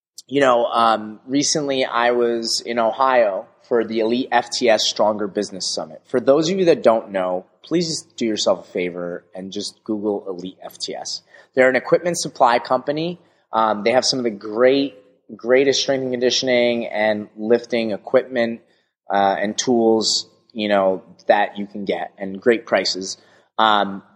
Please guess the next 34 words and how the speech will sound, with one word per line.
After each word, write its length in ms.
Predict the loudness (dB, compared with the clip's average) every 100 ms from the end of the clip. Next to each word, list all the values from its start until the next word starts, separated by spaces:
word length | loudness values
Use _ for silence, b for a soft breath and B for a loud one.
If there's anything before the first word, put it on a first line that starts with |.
| 0
but 180 | 0 2
the 80 | -2
biggest 480 | 0 2 2 0
thing 140 | 0 2
that 180 | 4 2
Elite 240 | 0 -2
F 180 | -4 -2
T 160 | 2
S 220 | 2 2 -2
does, 540 | 0 4 4 0 -6
and 160 | -6 0
what 120 | 2
I 80 | 2
think 240 | 0 0
actually 340 | 0 0 -4 -6
makes 320 | -4 -4 -2
them 180 | -2 0
such 240 | -2 -2
a 60 | -4
great 320 | -4 -4 -4
supplier 460 | -8 -2 2 2
of 80 | 0
strength 220 | -6 -8
and 100 | -8
conditioning 420 | -8 -6 -6 -6 -6
equipment, 400 | -2 -2 -4 -10 b b b _
and, 320 | 0 0 0 0
uh, 300 | 0 0 0
I 120 | 0
am 120 | 0
not 200 | 0 -2
sponsored 420 | -2 -4 -4 -2 0
by 120 | 2
them, 200 | 0